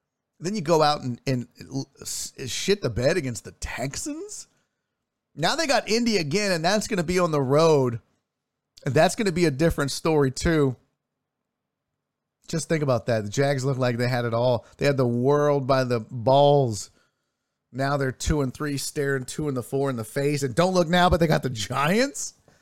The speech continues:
who are playing good football. And Denver's, Denver's, that, that game might end zero to zero. Jesus. Terrible. Um, let's see here.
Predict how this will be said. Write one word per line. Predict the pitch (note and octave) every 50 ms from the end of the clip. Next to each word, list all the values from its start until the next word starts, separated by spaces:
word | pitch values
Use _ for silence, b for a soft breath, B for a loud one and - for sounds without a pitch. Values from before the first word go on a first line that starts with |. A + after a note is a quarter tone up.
| b b
who | B3 C4 B3+
are | G#3
playing | F3 - A3+ A#3 A3+ A3 A3 G3+ F3
good | G3 G#3+ G3+ E3+
football. | - B3 A3 - - E3+ F3+ E3 D3 A#2+ G#2 - _ _ _ _ _ _ _ _ _ _ _ _ _ _ _ _ _ _ _ _ _ _ _ _ _ _ _
And | E2+ D#2+ D2
Denver's, | F#2+ G2 G#2+ A2 G2+ G2 G#2 G#2 G2+ F#2 E2+ D#2+ - - _ _ _ _ _ _ _ _ -
Denver's, | F2 E2+ F2 D#2+ D#2+ D#2+ E2 E2
that, | F#2 A2 A#2+ G2+ - G2
that | C3 D#3 C#3+ A2
game | - - B2+ A#2+ A#2
might | A2+ A2+ A2+ A2 G#2+
end | A2+ A2+ A2 A2+ G#2+ - B2+ - A#2+ A#2 - A#2
zero | A2 G2 A2 B2+ B2 B2 C3 B2+
to | A#2+ G#2+
zero. | F#2+ F2+ E2 G2 G#2 G#2+ G#2+ G2+ F2+ E2 D#2+ E2+ -
Jesus. | - - A2+ A#2+ A#2 G2+ F2+ F2 - - _ _ _ _ _ _ _ _ _ _ _ _ _ _ _ _ _ _ _ _ _ _ _ _ _ _
Terrible. | - - - - A#2 A#2+ A#2+ A#2 A2 G#2 G#2 G2 F2+ - _ _ _ _ _ _ _ _ _ _ _ _ _ _ _ _ _ _ _ _ A#2
Um, | B2+ C#3 C#3+ C#3+ C#3+ C#3+ C#3+ C#3+ C#3+ C#3+ C#3 C#3+ D3+ D#3 D3+ D#3 D3 C3+ C#3+ D#3 D3+ C#3+ D3 D3+ D#3 C#3+
let's | A2+ G#2+ -
see | - F#2+ E2+
here. | E2 F2 F2+ E2+ E2+ E2+ D#2+